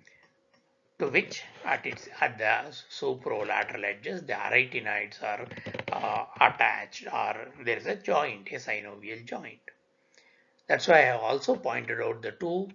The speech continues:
pyramidal shaped, that is paired, uh,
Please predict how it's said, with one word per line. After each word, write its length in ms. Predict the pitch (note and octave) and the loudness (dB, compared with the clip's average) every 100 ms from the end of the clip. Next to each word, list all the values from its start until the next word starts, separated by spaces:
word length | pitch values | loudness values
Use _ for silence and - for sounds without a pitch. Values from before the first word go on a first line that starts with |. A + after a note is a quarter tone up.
| - | -2
pyramidal 480 | A#2+ B2+ B2 A#2 A2+ | 0 2 2 2 0
shaped, 560 | - A2 G#2 - - | -2 -2 -2 -10 -10
that 120 | C3+ | -10
is 140 | C#3+ D3 | -8 -12
paired, 760 | - D3 C3+ C3+ B2+ B2 - - - | 0 6 8 8 6 2 0 -2 2
uh, 540 | - - - G2 F#2+ | 4 4 2 -2 -4